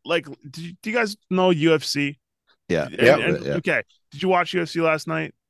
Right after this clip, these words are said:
Speaker 3: Yep.
Speaker 1: Okay. So you
Speaker 3: <laughs>
Speaker 1: have, you have Valentina Shevchenko,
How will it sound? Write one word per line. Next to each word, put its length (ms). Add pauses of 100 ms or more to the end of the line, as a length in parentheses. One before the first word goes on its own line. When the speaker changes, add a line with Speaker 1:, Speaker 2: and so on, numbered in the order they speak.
(260)
Speaker 3:
Yep. 260 (440)
Speaker 1:
Okay. 340
So 320 (480)
you 140
Speaker 3:
<laughs> 160
Speaker 1:
have, 320 (280)
you 180
have 400 (160)
Valentina 600
Shevchenko, 800